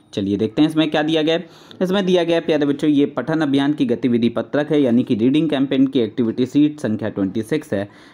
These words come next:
जो कि क्लास सिक्स्थ की है और आज की डेट क्या है, सात, सत्रह दो दो हज़ार बाईस है। यहाँ पर आपको अपना नेम, यहाँ अपनी टीचर का नेम लिखना है और ये एससीईआरटी के द्वारा आती है।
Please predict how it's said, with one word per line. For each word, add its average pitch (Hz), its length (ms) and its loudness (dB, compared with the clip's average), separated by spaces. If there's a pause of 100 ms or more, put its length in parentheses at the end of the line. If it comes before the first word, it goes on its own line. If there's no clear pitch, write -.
जो 135 120 2
कि 143 140 0
क्लास 147 420 -2
सिक्स्थ 185 260 -4
की 147 220 2
है 147 60 2
और 139 120 0
आज 131 140 -2
की 131 120 -4
डेट 135 260 -2
क्या 135 140 0
है, 143 80 -4
सात, 120 480 -4
सत्रह 156 420 -2
दो 120 200 0
दो 107 160 0
हज़ार 107 220 -2
बाईस 139 260 -2
है। 139 80 0
यहाँ 127 180 -2
पर 135 160 -4
आपको 123 240 -6
अपना 117 180 0
नेम, 127 200 4
यहाँ 110 140 0
अपनी 101 180 -6
टीचर 113 340 -4
का 156 80 -2
नेम 127 180 2
लिखना 107 220 -2
है 95 80 -4 (340)
और 170 80 0
ये 185 300 -2 (680)
एससीईआरटी 147 580 0
के 147 120 0
द्वारा 110 280 -2
आती 104 340 -4
है। 85 100 -12